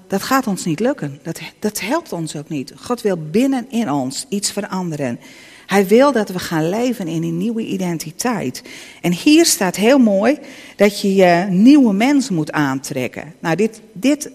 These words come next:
gaat steeds meer voor mijn leven. Een nieuwe mens aantrekken.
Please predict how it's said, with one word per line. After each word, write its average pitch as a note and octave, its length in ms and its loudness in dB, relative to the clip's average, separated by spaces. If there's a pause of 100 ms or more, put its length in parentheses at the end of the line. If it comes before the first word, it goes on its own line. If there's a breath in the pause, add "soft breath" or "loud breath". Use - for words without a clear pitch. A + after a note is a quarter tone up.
gaat - 300 -10
steeds C4+ 400 -4
meer A#3+ 320 0
voor F#3+ 200 -8
mijn E3+ 200 -2
leven. F#3 460 -4 (320 loud breath)
Een F#3 200 2
nieuwe D#4+ 280 8
mens D4 380 2
aantrekken. C#3 720 -2